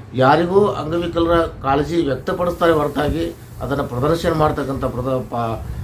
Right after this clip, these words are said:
ಆ, ವೆ-, ಇದಕ್ಕೆ ಹೋಗಲ್ಲ ಪಾಲಕರು. ಅದಕ್ಕೆ ಇದು ಪ್ರದರ್ಶನ ಅನ್ನೋ ಶಬ್ದ ಬಹಳ ಪಾಲಕರಿಗೆ ನೋವಾಗಿದೆ.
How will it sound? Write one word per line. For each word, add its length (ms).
ಆ, 400
ವೆ-, 540
ಇದಕ್ಕೆ 220
ಹೋಗಲ್ಲ 220
ಪಾಲಕರು. 460
ಅದಕ್ಕೆ 220
ಇದು 100
ಪ್ರದರ್ಶನ 520
ಅನ್ನೋ 220
ಶಬ್ದ 280
ಬಹಳ 260
ಪಾಲಕರಿಗೆ 560
ನೋವಾಗಿದೆ. 540